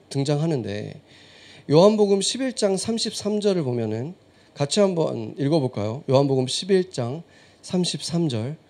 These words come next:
같이 한번 읽어보겠습니다. 예수께서 그가 우는 것과 또 함께 온 유대인들이 우는 것을 보시고 심령의 비통이 여기시고 불쌍히 여기사. 아멘. 마르다에 이어서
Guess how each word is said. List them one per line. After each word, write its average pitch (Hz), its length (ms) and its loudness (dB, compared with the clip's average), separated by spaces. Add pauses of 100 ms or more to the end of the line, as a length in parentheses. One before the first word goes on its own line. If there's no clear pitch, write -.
(160)
같이 139 220 -2
한번 147 160 2
읽어보겠습니다. 135 680 0 (720)
예수께서 185 560 2
그가 170 320 8
우는 180 380 6
것과 143 580 4
또 190 140 4
함께 196 360 4
온 175 280 6
유대인들이 156 600 4
우는 165 400 4
것을 156 380 2
보시고 127 600 -2 (280)
심령의 208 760 4
비통이 214 500 4
여기시고 139 680 2 (200)
불쌍히 165 600 4
여기사. 101 920 -2
아멘. 98 580 -6 (2250)
마르다에 220 840 6
이어서 123 540 -2